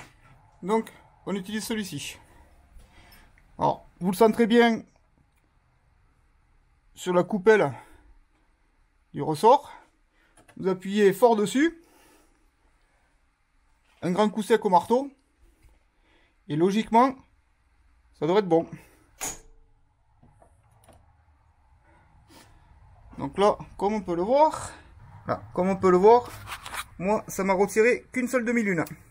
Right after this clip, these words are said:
voyez ? Ici. Et l'autre, elle est restée en bas. Donc, bah, il faut appuyer deux, trois coups supplémentaires assez forts dessus pour pouvoir sortir l'autre.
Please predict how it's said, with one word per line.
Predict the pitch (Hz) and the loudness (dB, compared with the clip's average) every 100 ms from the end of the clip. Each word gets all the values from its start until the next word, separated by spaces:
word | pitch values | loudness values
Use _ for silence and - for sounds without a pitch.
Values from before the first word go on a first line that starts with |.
| _ _ _ _ _ _ _ _ _ _ | _ _ _ _ _ _ _ _ _ _
voyez ? | 160 185 220 190 _ _ _ _ _ _ _ _ _ - | 0 0 0 -4 _ _ _ _ _ _ _ _ _ -16
Ici. | 156 202 233 - _ _ - | -12 -10 -10 -12 _ _ -10
Et | |
l'autre, | 123 202 190 | -4 -4 -2
elle | |
est | 170 | -2
restée | 185 185 | -2 2
en | 208 | 2
bas. | 185 151 147 - - - _ - | 2 0 -2 -10 -20 -20 _ -8
Donc, | 185 185 | -6 0
bah, | 170 | 0
il | |
faut | 160 170 | 2 -2
appuyer | 190 196 202 | -2 -2 -4
deux, | 170 240 | -2 -2
trois | - 240 | 4 2
coups | - 262 | 2 -6
supplémentaires | - 196 202 202 208 247 | -6 0 2 2 4 2
assez | 240 214 | 2 -2
forts | 185 220 | 0 0
dessus | 208 294 | 0 -6
pour | 285 233 | -8 -4
pouvoir | 226 | -4
sortir | - 240 233 | -2 -4 -2
l'autre. | 185 180 - | -4 -4 -10